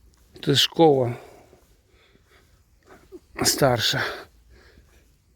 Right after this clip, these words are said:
От. І тут он один здоровенний смітник, там ще один смітник, напевно, для собачників, або я не знаю. Коротше, біля кожної лавки є смітник.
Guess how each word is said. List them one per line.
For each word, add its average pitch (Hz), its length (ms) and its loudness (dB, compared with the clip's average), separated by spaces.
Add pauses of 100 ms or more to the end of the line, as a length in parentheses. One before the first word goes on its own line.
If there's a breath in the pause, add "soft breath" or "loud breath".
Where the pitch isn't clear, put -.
(100)
От. 127 520 0 (600 loud breath)
І 156 100 -2
тут 165 260 2
он 127 260 2 (400 loud breath)
один 147 340 2
здоровенний 151 760 2
смітник, 120 560 -8
там 151 260 -2
ще 160 200 0
один 127 320 0
смітник, 120 600 -6
напевно, 131 280 -4
для 127 120 -2
собачників, 127 760 -2
або 120 200 -2
я 147 140 2
не 127 100 2
знаю. 110 300 -4 (1120 soft breath)
Коротше, 170 220 2
біля 165 220 4
кожної 190 460 2
лавки 196 520 2
є 165 200 0
смітник. 165 640 2